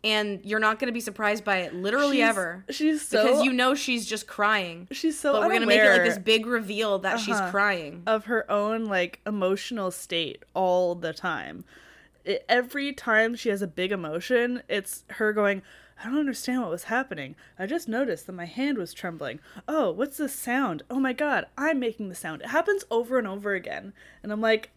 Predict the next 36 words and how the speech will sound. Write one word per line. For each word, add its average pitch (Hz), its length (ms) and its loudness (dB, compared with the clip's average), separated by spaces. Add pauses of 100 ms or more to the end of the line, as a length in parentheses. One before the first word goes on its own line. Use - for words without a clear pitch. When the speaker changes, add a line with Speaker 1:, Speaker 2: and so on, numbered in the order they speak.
Speaker 2:
"How 247 200 0
are 285 80 0
you 359 200 8
so 277 260 4
unaware 196 580 0
of 214 240 -4
everything 220 520 -2
around 170 340 -6
you, 226 300 -2
including 208 500 -2
your - 180 -6
own 190 260 -2
emotional 165 840 -4
state 175 280 -4
of 156 80 -8
mind?" 165 400 0 (360)
<laughs> - 380 -20
Speaker 1:
Yeah, 330 380 2
and 349 100 -2
if 453 160 0
her, 494 460 2 (1300)
if 254 140 -8
her 554 100 2
sobbing 214 480 0
is 214 180 -4
so, 190 360 0
like, 196 420 -2 (140)
batshit 208 600 -4
that 202 120 0
it 190 160 -2
sounds 190 500 -6
like 202 200 -4
she's 196 240 -8
ripping 165 460 -8
something 196 420 -6
apart, 170 460 -4